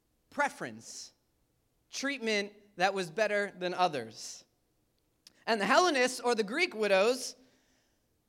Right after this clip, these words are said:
were being neglected. And a lot of scholars believe that this was a willful neglect,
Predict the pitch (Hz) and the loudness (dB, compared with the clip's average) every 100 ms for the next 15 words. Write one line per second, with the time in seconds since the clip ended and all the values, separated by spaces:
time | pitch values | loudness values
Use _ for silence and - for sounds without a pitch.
0 | _ 220 269 339 330 330 320 339 - 131 | _ -2 0 0 0 0 2 2 2 -6
1 | 107 110 - _ _ _ _ _ _ _ | -10 -16 -20 _ _ _ _ _ _ _
2 | _ _ _ _ _ _ _ _ _ _ | _ _ _ _ _ _ _ _ _ _
3 | _ _ - 220 220 208 240 277 262 - | _ _ 0 2 2 2 2 2 0 -2
4 | 254 269 269 247 185 208 254 262 202 196 | 2 4 4 2 0 -2 -2 -4 -2 -2
5 | 233 226 226 202 196 165 220 220 220 208 | -2 -2 -2 -2 -2 0 2 2 -2 -4
6 | 190 170 151 147 113 - - | -4 -6 -6 -6 -8 -12 -20